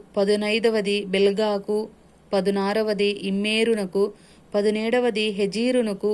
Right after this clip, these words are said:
పదునెనిమిదవది హప్పీహేసునకు, పంతొమ్మిదవది పెతహాయాకు, ఇరువదివది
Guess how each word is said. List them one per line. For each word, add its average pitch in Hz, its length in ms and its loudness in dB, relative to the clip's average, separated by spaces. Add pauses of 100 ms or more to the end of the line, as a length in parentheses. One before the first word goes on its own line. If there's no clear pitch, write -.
(160)
పదునెనిమిదవది 202 920 0 (200)
హప్పీహేసునకు, 208 1500 -4 (500)
పంతొమ్మిదవది 214 840 0 (200)
పెతహాయాకు, 220 1120 0 (160)
ఇరువదివది 214 760 0